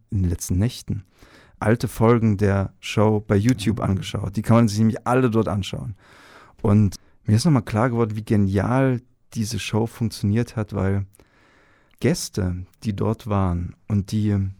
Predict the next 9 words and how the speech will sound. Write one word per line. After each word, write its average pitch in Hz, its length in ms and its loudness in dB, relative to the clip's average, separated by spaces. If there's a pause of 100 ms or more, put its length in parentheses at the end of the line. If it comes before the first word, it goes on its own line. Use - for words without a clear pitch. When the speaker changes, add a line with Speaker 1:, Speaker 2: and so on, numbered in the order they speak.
(720)
Speaker 1:
so - 180 -6
eine 101 140 2
Medienpersönlichkeit 104 1700 0
waren 90 400 -4
und 104 160 -2
irgendwie 104 240 -2
so 104 120 -2
eine 98 100 0
Persona 98 1000 -2